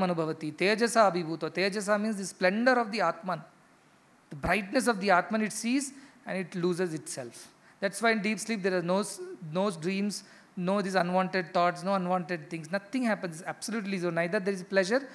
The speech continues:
nor there is pain, nor there is sukha, nor is dukkha. The dvandva disappears. Dvaita disappears. Manoha amani bhavati, they say. Amani means no mind. Mind becomes no mind.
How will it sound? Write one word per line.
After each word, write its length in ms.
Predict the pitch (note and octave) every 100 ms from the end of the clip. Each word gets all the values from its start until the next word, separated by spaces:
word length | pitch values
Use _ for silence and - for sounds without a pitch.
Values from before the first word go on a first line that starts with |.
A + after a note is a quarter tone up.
| - -
nor 160 | F#3 F#3+
there 180 | E3+ E3
is 160 | D3+
pain, 320 | - D#3+ C#3+
nor 140 | D3 F3
there 180 | F3 G3
is 140 | F#3
sukha, 300 | G3 - C#4+ D4+ - -
nor 120 | F#3+ F3+
is 100 | D#3
dukkha. 400 | D3+ D3+ F3+ F3 - _ _ _ _
The 100 | F#3
dvandva 400 | E3 F#3 F#3+ A3+
disappears. 560 | G3+ F#3+ G#3+ F#3+ F3 C#3
Dvaita 380 | D3 E3+ E3+ G#3+
disappears. 600 | F3+ F#3 F3 D#3+ C#3+ - - _ _ _ _ _ _ -
Manoha 640 | F#3 G3 A3+ A#3+ F3+ A#3+ - - -
amani 760 | E3+ G#3+ G#3+ B3 B3+ C4 B3+
bhavati, 420 | F3 D#3+ C#3+ D#3
they 100 | D3
say. 180 | C#3 -
Amani 440 | D3 E3 F#3+ G#3+
means 180 | G#3+ A3+
no 200 | F#3+ G#3
mind. 340 | G#3 F#3+ G3+ - - _ _ _ _ _ _ _
Mind 300 | F#3 F#3+ A#3
becomes 340 | A3 A#3+ B3+ G#3+
no 160 | F#3+
mind. 380 | G3+ F3 C#3+ C3+